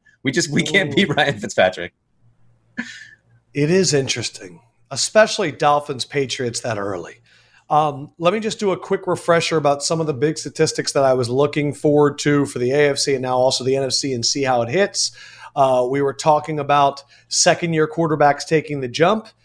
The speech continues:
Speaker 2: In the N F C, the questions we have there are Dwayne Haskins and Daniel Jones. Um, of the two, we'll get into this later, I like Dwayne Haskins' schedule more, but overall, I trust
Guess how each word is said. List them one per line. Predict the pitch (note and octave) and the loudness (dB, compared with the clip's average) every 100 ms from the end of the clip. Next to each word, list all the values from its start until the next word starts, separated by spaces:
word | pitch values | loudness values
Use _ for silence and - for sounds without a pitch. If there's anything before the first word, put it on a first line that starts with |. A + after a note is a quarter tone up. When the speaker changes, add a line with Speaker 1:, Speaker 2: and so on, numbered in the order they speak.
| _ _ | _ _
Speaker 2:
In | C#3+ | -4
the | C3+ C#3 | 0 2
N | D#3+ | 2
F | F3 | 2
C, | - E3+ F#3 | 0 2 0
the | E3 | -2
questions | - D3 C#3+ D3 B2+ | 0 0 2 -2 2
we | C#3+ | 4
have | C#3 C3+ | 4 4
there | C#3 D#3 | 4 4
are | D3+ B2+ | 4 2
Dwayne | B2 C3 C#3+ D3+ | -4 -4 -2 -2
Haskins | C#3 D3 - D#3+ D3+ D#3 - - - | 0 0 0 0 0 -2 -4 -10 -6
and | C#3+ C3+ | -4 -2
Daniel | C3 C3+ C3+ C#3 | -2 -2 -6 -10
Jones. | A2+ C3+ D#3 F#3 A#3+ A#3 - _ _ _ - | -2 2 4 2 -2 -6 -10 _ _ _ -6
Um, | B2+ B2 A#2+ | -4 -4 -4
of | D3+ E3+ D#3 | 0 0 0
the | D#3 | -8
two, | - - G3+ G#3 A3+ A#3 | -6 -4 0 0 -2 -2
we'll | D3 | -2
get | C3+ D#3 | 2 0
into | D3+ D3+ | 0 -2
this | D3 B2 | -4 -2
later, | C#3 D#3 E3+ G3 - | 0 2 2 -2 0
I | C#3 | 0
like | C#3+ D3+ D#3+ E3+ D#3 | 2 2 2 0 -10
Dwayne | - C#3+ D3+ D#3 | -2 -2 -2 -4
Haskins' | B2 D3 D3 - C#3+ B2+ | -2 -2 -2 -4 -6 -4
schedule | - - D#3+ E3+ F3+ G3 | -4 0 0 0 0 0
more, | G3+ G3+ A3 A#3+ A3+ - _ _ _ | 4 4 4 2 -2 -20 _ _ _
but | D3 D#3+ | -2 0
overall, | F3 E3 D#3+ D#3+ D#3+ D#3 D#3 | 0 2 4 6 6 6 4
I | D3+ D3 | -2 -2
trust | D3 - D#3 D3 - - | -6 0 4 4 2 -6